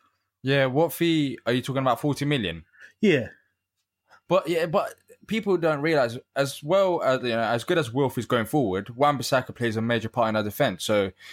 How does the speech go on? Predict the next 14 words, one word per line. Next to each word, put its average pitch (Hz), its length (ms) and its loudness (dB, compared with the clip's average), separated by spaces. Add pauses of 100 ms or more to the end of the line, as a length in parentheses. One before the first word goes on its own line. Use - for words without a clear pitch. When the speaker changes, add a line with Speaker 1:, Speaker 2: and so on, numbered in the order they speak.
(240)
Speaker 1:
losing 147 300 2
him 127 40 -4
for 120 120 -8
forty 127 320 -2
million, 110 280 0
I 95 60 0
think, 110 200 -4
will 101 80 -4
be 101 120 -2
too 104 220 -2
low. 95 180 2
He's 98 160 0
only 127 140 2
twenty, 92 580 -2